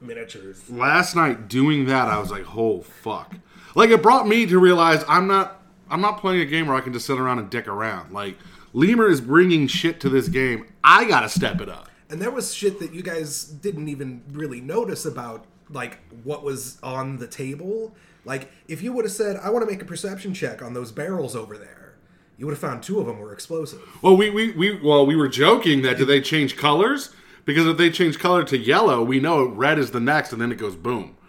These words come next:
Speaker 1: But, um, if you would've just made a roll, you could've found these two little damage spikes. Could have helped, could have maybe not been near anyone important. Um,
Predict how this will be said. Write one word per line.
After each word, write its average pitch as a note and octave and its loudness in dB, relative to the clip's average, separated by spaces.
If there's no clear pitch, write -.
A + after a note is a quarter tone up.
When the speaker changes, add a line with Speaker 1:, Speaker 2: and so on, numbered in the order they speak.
Speaker 1:
But, B2 -12
um, A#2 -10
if C#3 -12
you D#3 -4
would've D#3 -6
just - -12
made D#3+ -4
a E3 -8
roll, F#3 -4
you E3 -14
could've E3 -10
found D#3 -10
these C#3 -12
two E3 -10
little D3 -10
damage D3+ -10
spikes. C3 -14
Could G#2 -18
have G#2+ -12
helped, B2 -14
could A2+ -12
have G#2 -16
maybe A#2 -12
not A#2 -10
been A#2 -12
near A#2+ -8
anyone A#2+ -10
important. A#2+ -10
Um, A2+ -12